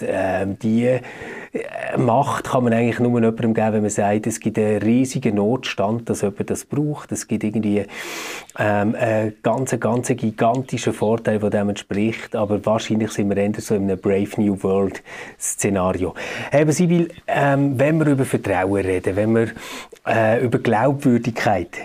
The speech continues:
schwätzen, dann können wir ja das Ganze, ja, ich bin jetzt gar nicht sicher, ob das stimmt, aber so vielleicht ein bisschen leichter angehen, ein bisschen seichter, ein bisschen, ein bisschen weniger, ähm, weltbedrohend und, äh, könnte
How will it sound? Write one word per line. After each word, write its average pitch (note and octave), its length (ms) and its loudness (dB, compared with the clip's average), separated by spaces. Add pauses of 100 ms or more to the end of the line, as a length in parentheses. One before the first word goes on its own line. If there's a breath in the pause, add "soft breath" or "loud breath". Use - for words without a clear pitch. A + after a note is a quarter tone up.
(120)
schwätzen, G#2 600 0 (580 loud breath)
dann C3 280 2
können D3 280 4
wir C#3 80 4
ja C3+ 80 4
das B2 160 0
Ganze, C3 580 2 (140)
ja, - 180 2
ich C#3+ 100 0
bin C#3+ 100 2
jetzt C3+ 120 -2
gar C3+ 100 2
nicht C3 100 0
sicher, C3 220 2
ob A#2+ 120 0
das A#2 100 -2
stimmt, C#3 340 0
aber A2+ 120 0
so A#2+ 140 0 (260 loud breath)
vielleicht - 360 0
ein D#3 60 4
bisschen D3 360 4
leichter C#3 380 2
angehen, A#2+ 300 4
ein - 60 -6
bisschen E3+ 120 4 (160)
seichter, C#3 480 2
ein F#2 60 0 (220)
bisschen, - 160 2 (120)
ein C3+ 80 0 (320 loud breath)
bisschen C#3+ 280 2
weniger, C3+ 640 4 (500 loud breath)
ähm, B2 600 4 (140)
weltbedrohend C3 1200 2 (280 loud breath)
und, B2 440 2
äh, A#2 340 4
könnte B2+ 680 2